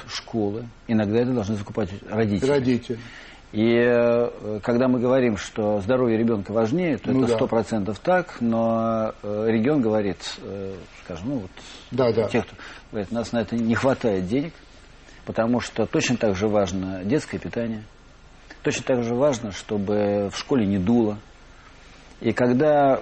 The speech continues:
Speaker 1: все это вот, э, совсем понемножку скапливается вместе, то получается огромная сумма, которая, к сожалению, не всегда,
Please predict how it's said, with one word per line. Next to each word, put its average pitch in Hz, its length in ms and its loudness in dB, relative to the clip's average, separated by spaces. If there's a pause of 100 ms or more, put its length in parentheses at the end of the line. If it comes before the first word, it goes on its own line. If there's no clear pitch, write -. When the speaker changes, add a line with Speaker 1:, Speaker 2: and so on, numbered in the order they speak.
(120)
Speaker 1:
все - 340 2
это 113 480 2
вот, 113 180 0 (280)
э, 113 340 0 (220)
совсем 131 320 0
понемножку 123 480 2
скапливается 120 580 0
вместе, 165 320 0
то - 60 -16
получается 110 880 -2 (300)
огромная 117 480 0
сумма, 165 340 -4
которая, 131 260 -6
к - 60 -6
сожалению, 127 640 2
не 110 60 0
всегда, 113 580 -4